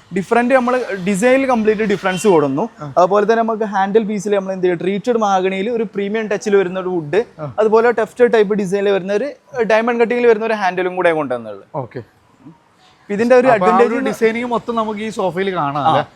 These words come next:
Speaker 1: അതുപോലെ
Speaker 2: അതെ.
Speaker 1: തന്നെ ഇതിന്റെ ഒരു അഡ്വാൻറ്റേജ് എന്ന് പറഞ്ഞാൽ നമ്മൾ ഇരുന്ന് കഴിഞ്ഞാൽ തൈ സപ്പോർട്ട് കാര്യങ്ങൾ കറക്റ്റ് ആയിരിക്കും. അതുപോലെ നമുക്ക് ഒരു ഹെഡ് സപ്പോർട്ടും കിട്ടും.
Speaker 2: ഓക്കെ.
Speaker 1: ഒരു ഫൂട്ട് റെസ്റ്റ് ഒക്കെ വെച്ചിട്ട് നമ്മൾ എന്ത് ചെയ്യാം, ടി വി യൂണിറ്റ് ഒക്കെ ഏരിയയിലൊക്കെ നമുക്ക് ഈസി ആയിട്ട് ഇരുന്നിട്ട്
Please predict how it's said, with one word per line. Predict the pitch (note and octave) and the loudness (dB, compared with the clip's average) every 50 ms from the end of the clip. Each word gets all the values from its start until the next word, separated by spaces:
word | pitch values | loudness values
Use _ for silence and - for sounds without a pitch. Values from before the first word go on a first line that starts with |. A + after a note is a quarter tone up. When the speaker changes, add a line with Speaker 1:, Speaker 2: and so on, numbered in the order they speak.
| _ _ - | _ _ -4
Speaker 1:
അതുപോലെ | F#3+ A3 A#3+ A3+ | 0 2 2 2
Speaker 2:
അതെ. | - B3+ | 2 2
Speaker 1:
തന്നെ | B3+ B3+ | 2 2
ഇതിന്റെ | B3 C4 B3+ C#4 | 2 2 4 4
ഒരു | C4 | 4
അഡ്വാൻറ്റേജ് | A#3 G3+ A#3+ B3 A#3+ B3+ B3 | 4 2 2 2 2 2 2
എന്ന് | C4 B3+ B3+ | 2 2 2
പറഞ്ഞാൽ | B3 A3 A3+ A3+ A#3 | 0 0 0 0 2
നമ്മൾ | A#3+ A#3+ B3+ | 2 2 2
ഇരുന്ന് | B3 A#3 G#3+ A#3 C4 B3 | 2 2 2 2 4 4
കഴിഞ്ഞാൽ | A#3 A3 A3 A3+ A#3+ | 4 4 4 2 2
തൈ | A#3+ - G3+ F#3+ F#3+ | 2 2 0 0 0
സപ്പോർട്ട് | - A3+ G3+ - A3+ A3 G#3 A3 | 0 -2 -2 0 0 2 4 4
കാര്യങ്ങൾ | G#3+ G3 F#3+ F#3+ F#3+ F#3+ | 4 2 0 -2 -4 -4
കറക്റ്റ് | E3+ D#3 D3+ C#3 - G3+ | -2 -4 -4 -4 -4 -2
ആയിരിക്കും. | D#3 C3 B2+ A#2 F3+ G3+ | -2 -2 -4 -6 -6 -6
അതുപോലെ | E3+ E3+ F#3+ G3 G#3 G#3+ A3+ | -6 -4 -4 -2 -2 -2 -2
നമുക്ക് | A3 A3 G3+ | -2 -4 -4
ഒരു | G#3+ G3+ | -2 -2
ഹെഡ് | G3+ F#3+ F#3 | -2 -2 -4
സപ്പോർട്ടും | - - G#3+ F3 G3+ G3+ F#3 F#3 E3 C#3 | -4 -6 -4 0 0 2 2 0 -2 -4
കിട്ടും. | A#2 - - - _ _ C3 | -6 -8 -12 -18 _ _ -18
Speaker 2:
ഓക്കെ. | A#2+ A2 - | -10 -6 -4
Speaker 1:
ഒരു | A3 | -2
ഫൂട്ട് | A3+ A#3+ A#3 G#3 A#3 | -2 0 0 2 2
റെസ്റ്റ് | A3+ A3 - C4+ | 2 2 2 2
ഒക്കെ | A3+ B3 | 4 4
വെച്ചിട്ട് | A#3 - - A#3+ A#3 | 4 4 2 0 0
നമ്മൾ | A3 G#3+ A3 G#3+ | 0 0 0 -2
എന്ത് | G#3 G3+ G3 | 0 0 2
ചെയ്യാം, | F#3+ F3+ F3+ F3 - _ _ _ _ _ _ - | 2 2 2 0 -2 _ _ _ _ _ _ -2
ടി | G#3 A3 | 0 0
വി | A3 B3 | 2 2
യൂണിറ്റ് | A#3+ A#3+ A#3+ A#3 G#3 A#3 | 2 2 2 2 4 2
ഒക്കെ | A3+ A3 A3+ | 2 4 4
ഏരിയയിലൊക്കെ | A3 G3+ G3 F#3 F#3+ F#3+ F#3+ G3 F#3 G3 | 6 6 6 6 6 4 4 2 2 0
നമുക്ക് | F#3 F#3 F#3 F3 | -4 -6 -6 -6
ഈസി | G3 F#3 F3+ D#3+ E3 G#3+ | -4 -4 -2 0 2 2
ആയിട്ട് | G3 F3+ G3 | 4 4 2
ഇരുന്നിട്ട് | F#3+ F3 F3 F#3 F3+ F#3+ | 0 0 -2 -2 -2 -2